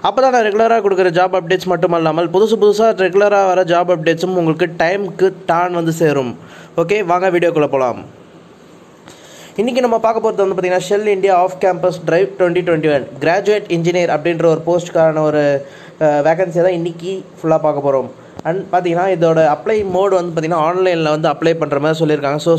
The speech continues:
ஸ்டார்டிங்ல வந்து என்ன சொல்லியிருக்காங்க பாத்தீங்கன்னா, Shell India அதோட அவங்களோட campus drive அப்படின்னு சொல்லிட்டு, and என்னென்ன course வந்து அவங்க வந்து recruit பண்ண போறாங்க அப்படின்றத ரொம்ப தெளிவா mention பண்ணியிருக்காங்க. பி இ,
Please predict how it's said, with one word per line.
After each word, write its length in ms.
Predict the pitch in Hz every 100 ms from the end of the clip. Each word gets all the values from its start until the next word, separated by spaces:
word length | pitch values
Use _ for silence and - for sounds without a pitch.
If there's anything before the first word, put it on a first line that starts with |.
| 165
ஸ்டார்டிங்ல 420 | 175 196 202 180
வந்து 140 | 175
என்ன 140 | 175 180
சொல்லியிருக்காங்க 480 | 175 170 156 156 156
பாத்தீங்கன்னா, 340 | 147 143 180 185 - - - -
Shell 200 | 190 208 214 185
India 200 | 180 185 170
அதோட 220 | 165 165 160 165 - - - - - -
அவங்களோட 380 | 160 170 170 165 190 196 170 131 - - - -
campus 440 | 175 180 175 185 160
drive 200 | 156 160
அப்படின்னு 280 | 151 160 165
சொல்லிட்டு, 400 | 165 156 151 190
and 320 | 175 165 135
என்னென்ன 380 | 156 180 190 185
course 340 | 185 196 196
வந்து 220 | 185 175
அவங்க 140 | 170 165
வந்து 160 | 165
recruit 240 | 160 175 165
பண்ண 120 | 156
போறாங்க 220 | 156 156
அப்படின்றத 340 | 151 156 156 160
ரொம்ப 180 | 156 160
தெளிவா 320 | 156 156 160 156
mention 260 | 143 - 147
பண்ணியிருக்காங்க. 400 | 143 131 135 131 123 - - - - 160
பி 100 | 196
இ, 120 | 196